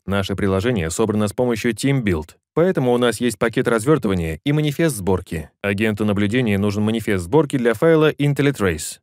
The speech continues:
Это позволяет Visual Studio найти соответствующее решение, чтобы вы могли перейти непосредственно к коду приложения, когда запустите отладку из события.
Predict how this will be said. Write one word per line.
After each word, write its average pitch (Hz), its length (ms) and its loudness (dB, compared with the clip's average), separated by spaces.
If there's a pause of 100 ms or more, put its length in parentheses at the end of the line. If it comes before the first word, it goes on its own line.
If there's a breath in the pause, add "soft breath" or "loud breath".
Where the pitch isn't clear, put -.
Это 117 200 -2
позволяет 110 460 2
Visual 107 300 2
Studio 117 340 0
найти 117 320 0
соответствующее 95 720 -2
решение, 139 580 0
чтобы 147 300 0
вы 180 80 2
могли 180 260 2
перейти 175 340 0
непосредственно 165 680 2
к 156 40 -20
коду 104 260 2
приложения, 117 680 2
когда 131 280 0
запустите 156 500 0
отладку 170 380 0
из 123 240 -4
события. 87 640 -2